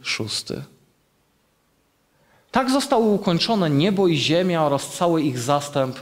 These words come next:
I ukończył Bóg w siódmym dniu dzieło swoje, które uczynił, i odpoczął dnia siódmego od wszelkiego dzieła, które uczynił. I pobłogosławił Bóg dzień siódmy i poświęcił go, bo w nim odpoczął od wszelkiego dzieła swego, którego Bóg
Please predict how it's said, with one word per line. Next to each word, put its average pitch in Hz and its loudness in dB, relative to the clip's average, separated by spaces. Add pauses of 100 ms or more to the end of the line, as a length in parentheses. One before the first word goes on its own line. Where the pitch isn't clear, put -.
(500)
I 151 2
ukończył 220 2
Bóg 165 0
w - -8
siódmym 196 2
dniu 156 2
dzieło 165 2
swoje, 151 0
które 147 -2
uczynił, 139 -2 (420)
i 143 2
odpoczął 190 0
dnia 143 0
siódmego 170 0
od 151 -2
wszelkiego 170 -2
dzieła, 143 0
które 127 -4
uczynił. 135 -2 (420)
I 165 2
pobłogosławił 160 2
Bóg 131 -2
dzień 165 -2
siódmy 160 -2
i 135 -2
poświęcił 135 -2
go, 107 -2 (400)
bo 139 2
w 139 2
nim 247 2
odpoczął 214 0
od 185 -2
wszelkiego 202 -2
dzieła 175 0
swego, 156 -2
którego 127 -2
Bóg 156 -4